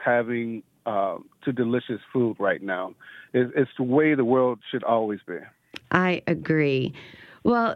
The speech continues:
Speaker 2: Chef, we only have a couple minutes left, and I wanna kind of let you tell everybody where they can get your book and, um, and how they can find out more about you.
Speaker 1: I am a big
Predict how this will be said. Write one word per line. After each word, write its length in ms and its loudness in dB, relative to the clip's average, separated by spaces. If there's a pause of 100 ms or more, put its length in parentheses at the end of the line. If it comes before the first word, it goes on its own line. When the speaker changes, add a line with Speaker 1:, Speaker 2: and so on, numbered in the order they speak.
Speaker 2:
Chef, 300 -2
we 180 2
only 280 2
have 200 2
a 80 2
couple 320 2
minutes 440 2
left, 300 0
and 160 4
I 80 4
wanna 380 2 (400)
kind 180 2
of 120 0
let 180 0
you 160 4
tell 340 0
everybody 720 4
where 520 2
they 140 0
can 220 0
get 220 0
your 140 2
book 540 0 (220)
and, 760 4
um, 640 2 (920)
and 320 2
how 280 2
they 120 2
can 180 0
find 220 2
out 160 2
more 200 4
about 400 2
you. 360 -4 (1120)
Speaker 1:
I 60 6
am 100 4
a 80 2
big 160 -4